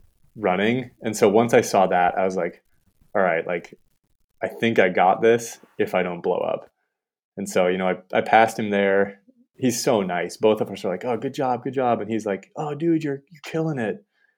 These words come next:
Like, I, I love trail running 'cause you can have this moment where, like, it's really competitive, but, uh, people are really encouraging. Um, but yeah, it did take, I wanna say it took that whole five mile climb for me to finally catch him.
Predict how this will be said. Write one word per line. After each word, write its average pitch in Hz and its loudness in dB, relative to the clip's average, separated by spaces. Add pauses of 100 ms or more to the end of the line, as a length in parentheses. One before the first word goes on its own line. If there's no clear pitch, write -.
(240)
Like, 98 0
I, 143 10
I 143 12
love 143 10
trail 117 6
running 101 2
'cause 113 -2
you 120 2
can 127 0
have 123 6
this 110 4
moment 101 0
where, 95 2
like, 92 0 (300)
it's 104 -2
really 101 2
competitive, 101 0
but, 92 -4 (680)
uh, 87 0 (340)
people 101 -4
are 92 0
really 90 -2
encouraging. 90 -6 (240)
Um, 92 -8 (240)
but 113 6
yeah, 113 8
it 107 2
did 120 4
take, 107 0 (480)
I 101 0
wanna 107 0
say 90 -2 (240)
it - -6
took 117 -4
that 90 -2
whole 92 0
five 85 -2
mile 82 -6
climb 87 -8
for 90 -14
me 92 -10
to 82 -10
finally - -14
catch - -8
him. 110 -14